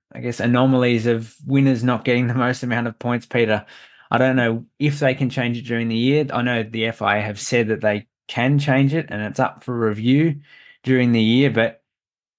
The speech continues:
uh, yeah, I don't know how they can actually make a change once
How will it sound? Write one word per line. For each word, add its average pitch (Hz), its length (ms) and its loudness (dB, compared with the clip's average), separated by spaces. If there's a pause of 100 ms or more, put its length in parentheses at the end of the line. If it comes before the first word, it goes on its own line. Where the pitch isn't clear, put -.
uh, 101 260 -8 (440)
yeah, 101 140 -4
I 104 40 -2
don't 120 140 2
know 117 120 2
how 113 200 2
they 110 140 2
can 101 360 -6 (800)
actually 113 360 -4
make 113 260 0
a 110 40 -4
change 110 520 -2
once 104 400 -4